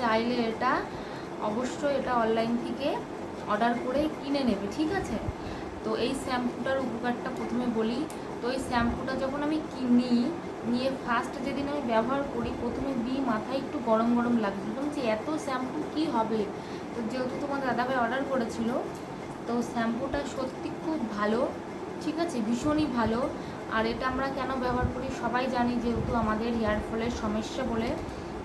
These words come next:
তো এই শ্যাম্পুটা হচ্ছে স্নান করার আগে এটা ব্যবহার করতে হয়। আমরা সবাই জানি ন্যাচারাল শ্যাম্পু স্নান করার আগে ব্যবহার করতে হয়।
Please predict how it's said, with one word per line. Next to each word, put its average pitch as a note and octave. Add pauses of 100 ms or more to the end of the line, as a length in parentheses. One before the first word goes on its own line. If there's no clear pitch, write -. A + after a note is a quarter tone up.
তো - (120)
এই B3 (120)
শ্যাম্পুটা A#3+
হচ্ছে C4 (180)
স্নান A3 (160)
করার A#3+ (100)
আগে A3
এটা C#4+
ব্যবহার A3+
করতে G#3
হয়। A#3
আমরা D#4+ (120)
সবাই B3+
জানি B3
ন্যাচারাল B3 (120)
শ্যাম্পু A3 (100)
স্নান G#3+ (100)
করার A#3+
আগে G#3+ (140)
ব্যবহার A3 (120)
করতে A3+
হয়। A3+